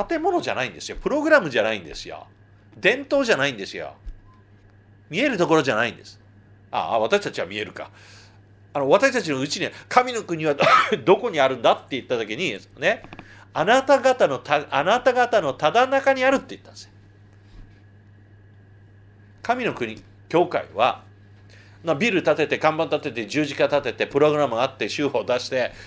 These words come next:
説教があって、お祈りがあったら教会になる。それ全然違うんです。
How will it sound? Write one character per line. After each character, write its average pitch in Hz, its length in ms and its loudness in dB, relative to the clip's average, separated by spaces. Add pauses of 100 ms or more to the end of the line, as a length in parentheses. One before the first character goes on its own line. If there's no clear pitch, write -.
(180)
説 139 220 -2
教 156 180 2
が 120 100 4
あ 127 60 4
っ - 60 -8
て、 - 60 0
お 120 120 0
祈 143 120 -4
り 139 60 -6
が 135 80 2
あ 143 60 4
っ - 20 -18
た - 80 0
ら 104 60 -2
教 113 140 -4
会 98 100 -2
に - 20 -12
な 82 60 -12
る。 - 40 -10
そ 127 80 0
れ 127 80 -4
全 156 360 -2
然 415 140 4
違 - 160 -4
う 113 120 -12
ん - 40 -20
で - 60 -20
す。 - 140 -20